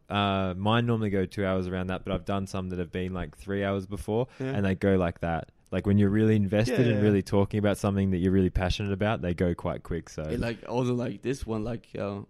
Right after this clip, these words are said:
Speaker 2: we were just <laughs> talking,
Speaker 1: Yeah.
Speaker 2: right? Yeah, it
Speaker 1: Yeah.
Speaker 2: was cool.
Speaker 1: That's all I try and do, man. I think
Speaker 2: Yeah.
Speaker 1: that's, I, I think it's a really appealing thing that people, like, in the audience, they, I,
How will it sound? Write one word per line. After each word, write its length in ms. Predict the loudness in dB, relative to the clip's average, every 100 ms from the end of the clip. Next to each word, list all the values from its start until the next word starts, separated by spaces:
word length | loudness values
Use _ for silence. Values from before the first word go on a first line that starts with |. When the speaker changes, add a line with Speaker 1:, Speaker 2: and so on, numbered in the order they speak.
| -4
Speaker 2:
we 180 | -2
were 160 | -2 -4
just 480 | -4 -8 -6 -8 -10 _
<laughs> 80 |
talking, 460 | 2 4 4 -2 4
Speaker 1:
Yeah. 200 | 6 8
Speaker 2:
right? 100 | 4 -2 -8 -16 _
Yeah, 140 | -2 0
it 60 | 2
Speaker 1:
Yeah. 40 |
Speaker 2:
was 160 | 0 -2
cool. 140 | 0
Speaker 1:
That's 180 | 2 4
all 120 | 4
I 60 | 4
try 200 | 4 2
and 80 | 4
do, 140 | 2
man. 240 | 2 2
I 120 | 2 4
think 200 | 4 4
Speaker 2:
Yeah. 80 |
Speaker 1:
that's, 140 | 2 2
I, 260 | 0 2
I 40 | 2
think 160 | 2 2
it's 100 | 4
a 60 |
really 240 | 4 6 4
appealing 420 | 2 0 2 0
thing 240 | -2 -2
that 160 | -2 -2
people, 300 | 0 2 0
like, 180 | 0 -2
in 80 |
the 80 | -4
audience, 440 | 0 2 2 0 -2
they, 280 | -2 0 -2 -8 _ _ _ _ _ _ _ _ -2
I, 560 | 2 2 2 2 0